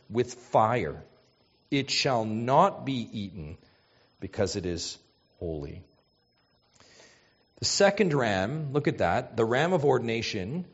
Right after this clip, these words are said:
that peace offering was not all burned up.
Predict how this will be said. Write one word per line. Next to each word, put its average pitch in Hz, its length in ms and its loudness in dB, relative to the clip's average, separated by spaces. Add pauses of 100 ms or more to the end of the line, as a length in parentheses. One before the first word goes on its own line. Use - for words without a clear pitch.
(280)
that 147 320 6
peace 185 320 -2
offering 117 380 0
was 110 200 0
not 139 340 2
all 139 320 4
burned 117 400 2
up. - 400 2